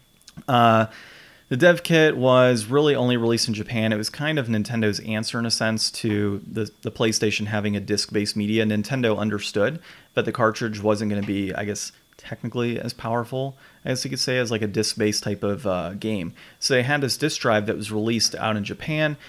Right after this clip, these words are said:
never really did make it out to the U S, and, uh, it wasn't really sold very well. So it's a pretty rare piece of equipment,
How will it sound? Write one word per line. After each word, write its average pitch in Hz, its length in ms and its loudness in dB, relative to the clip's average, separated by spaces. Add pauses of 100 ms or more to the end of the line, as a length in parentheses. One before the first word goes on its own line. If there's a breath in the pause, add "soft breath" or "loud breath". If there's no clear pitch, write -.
(160 loud breath)
never 147 260 0
really 123 360 2
did 107 180 0
make 104 220 0
it 104 40 -4
out 98 220 -2
to - 160 -8
the 104 100 -6
U 95 240 -4
S, 92 300 -2 (340 loud breath)
and, 107 320 0
uh, 107 320 4
it 92 120 -2
wasn't 160 440 -6 (500)
really 147 260 0
sold 120 280 0
very 92 200 -2
well. - 260 -8
So 117 160 -4
it's - 160 -6
a 107 220 -8 (320)
pretty 233 360 -8
rare 113 460 2
piece 110 360 -4
of 107 120 -10
equipment, - 480 -4